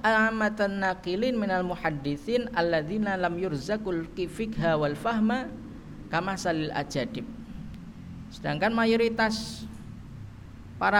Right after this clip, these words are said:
penukil-penukil yang hanya sekedar ahli hadis,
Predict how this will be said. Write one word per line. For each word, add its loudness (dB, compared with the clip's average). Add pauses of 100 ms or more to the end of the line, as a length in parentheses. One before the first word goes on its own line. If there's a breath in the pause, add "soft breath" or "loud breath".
penukil-penukil 0
yang 0
hanya 2
sekedar 0
ahli -2
hadis, -4